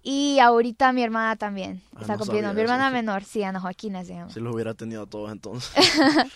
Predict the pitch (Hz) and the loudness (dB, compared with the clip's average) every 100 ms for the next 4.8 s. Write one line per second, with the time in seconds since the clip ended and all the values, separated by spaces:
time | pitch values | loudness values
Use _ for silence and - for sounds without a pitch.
0 | - 131 131 135 139 131 131 254 247 233 | -14 -8 -2 2 2 0 8 10 12 10
1 | 247 254 240 226 208 208 214 220 208 - | 8 6 4 4 2 2 0 -2 -6 -10
2 | - 285 285 262 - _ _ 120 120 117 | -2 0 2 2 -2 _ _ -6 -4 -4
3 | 110 139 139 - 131 131 143 143 143 143 | -4 -4 -4 -6 -4 -4 -2 0 0 0
4 | 156 160 139 123 123 110 58 | -2 -4 -6 -6 -4 -4 -6